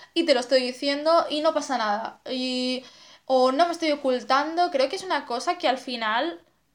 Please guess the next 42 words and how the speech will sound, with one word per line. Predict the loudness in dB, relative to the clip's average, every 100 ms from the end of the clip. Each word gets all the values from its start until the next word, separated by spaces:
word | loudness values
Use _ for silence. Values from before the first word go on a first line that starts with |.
| _
te, | 0 0 0 -4 -4
te | -2 0 -4
envuelve | -4 -2 0 0 0 0
y | 0
te | -2
hace | 0 -2
fuerte | -2 0 0 2 4
a | 4
ojos | 2
de | -4
otras | -6 -8
personas, | -12 -8 -6 -6 -8 -10
puede | -14 -12
ser. | -8 -8 -8 _ _ _ _ -6
Y, | -4 -2 -2 -2
mm, | -4 -6 -8 -8 -10 -12 _ _ -18 -8
no | -6 -4
sé, | -6
creo | -4 -8
que | -2 2 2
es | 0
una | -6 -6
cosa | -8 -6 -2 0 0 -2 -4
ahí | -6
a | -6
trabajar | -4 -6 -6 -8 -8
que | -14
creo | -16 -16
que, | -12 -10 -10 -12 -16 _ -20 -12
no | -10 -8
sé, | -6
creo | -6
que | -4
también | -4 -4 -6
es | -6
otra | -4 0 0 -2
cosa | -8 -10
positiva | -12 -16 -12 -10 -10
que | -10
me | -12
ha | -10
traído, | -10 -10 -8 -8 -10